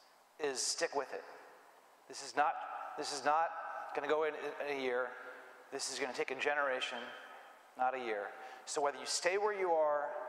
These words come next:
whether you go to L A to help John Dacey drive reform in L A, whether you go to Harlem Children's Zone and make that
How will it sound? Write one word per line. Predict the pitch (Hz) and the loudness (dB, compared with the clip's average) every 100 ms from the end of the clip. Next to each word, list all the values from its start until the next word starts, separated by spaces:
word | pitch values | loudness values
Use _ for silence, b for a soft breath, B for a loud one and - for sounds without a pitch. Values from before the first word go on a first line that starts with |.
| - - | -4 -4
whether | 120 | -2
you | 123 | 0
go | 131 160 | 2 4
to | 165 | 6
L | 170 | 6
A | 170 160 | 4 4
to | |
help | 151 151 - | 4 2 2
John | 156 143 139 | 2 2 2
Dacey | 139 135 - 135 131 135 - | 0 0 -2 -2 -4 -6 0
drive | 143 139 | 2 2
reform | - 143 | 0 0
in | 139 | 2
L | 127 | 4
A, | 131 131 | 4 2
whether | 127 | -2
you | 123 120 | -4 2
go | 147 180 208 B - | 4 4 2 B -4
to | |
Harlem | - 180 175 156 | 2 4 2 2
Children's | 170 160 147 | 2 2 2
Zone | 151 143 143 | 2 4 2
and | 135 | 0
make | 139 - | 0 4
that | 156 147 | 4 4